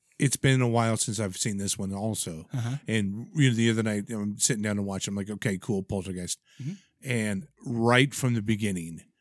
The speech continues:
Speaker 1: you know, when they're doing the T V, it's like, "Holy shit, iconic."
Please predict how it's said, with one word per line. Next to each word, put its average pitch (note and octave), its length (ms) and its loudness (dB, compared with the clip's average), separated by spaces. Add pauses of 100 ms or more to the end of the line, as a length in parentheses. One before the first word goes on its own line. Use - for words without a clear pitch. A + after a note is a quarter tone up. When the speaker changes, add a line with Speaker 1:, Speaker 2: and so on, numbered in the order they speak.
(280)
Speaker 1:
you A2+ 140 0
know, G2+ 120 0
when G2 140 0
they're G#2 80 2
doing G#2+ 240 0
the F#2+ 60 -4
T A2+ 180 0
V, G2 260 -4
it's A2+ 160 -4
like, G2 260 -6 (500)
"Holy A#2 260 0
shit, - 280 -2
iconic." G#2 540 -8